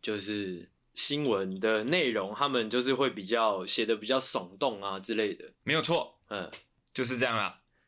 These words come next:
Speaker 1: 我觉得好，很，很靠腰欸，如果我是女生的，哦，干，这边好错乱哦。
Speaker 2: 哎，没有啦，主要就是想要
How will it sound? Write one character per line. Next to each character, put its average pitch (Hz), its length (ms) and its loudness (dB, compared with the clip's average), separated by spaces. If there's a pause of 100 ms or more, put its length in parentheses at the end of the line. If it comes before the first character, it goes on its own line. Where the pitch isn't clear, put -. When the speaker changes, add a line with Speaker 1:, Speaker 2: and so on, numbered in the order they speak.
(160)
Speaker 1:
我 107 100 -8
觉 107 160 -2
得 107 300 0
好， 98 420 -6 (760)
很， 95 220 -10
很 95 260 -10 (200)
靠 104 240 -2
腰 98 160 -4
欸， 95 100 -6
如 113 120 -4
果 120 100 2
我 95 80 -4
是 107 100 -8
女 98 120 -12
生 95 180 -12
的， 92 60 -16
哦， - 160 -8
干， - 120 -8 (800)
这 120 100 -10
边 123 100 -2
好 98 100 -6
错 104 220 -2
乱 101 180 -2
哦。 - 120 -20 (360)
Speaker 2:
哎， 87 480 -6
没 98 140 -4
有 117 80 0
啦， 87 140 0
主 98 160 -6
要 123 120 4
就 127 180 0
是 131 80 -2
想 95 180 -2
要 98 120 0